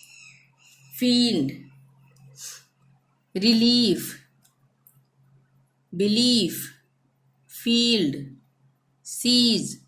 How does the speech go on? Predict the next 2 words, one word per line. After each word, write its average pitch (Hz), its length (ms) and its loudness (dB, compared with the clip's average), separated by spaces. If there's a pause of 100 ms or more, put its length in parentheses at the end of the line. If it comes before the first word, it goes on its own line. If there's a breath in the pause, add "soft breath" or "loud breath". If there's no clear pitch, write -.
(760)
थीफ, 240 600 0 (1040)
प्रीस्ट, 233 680 0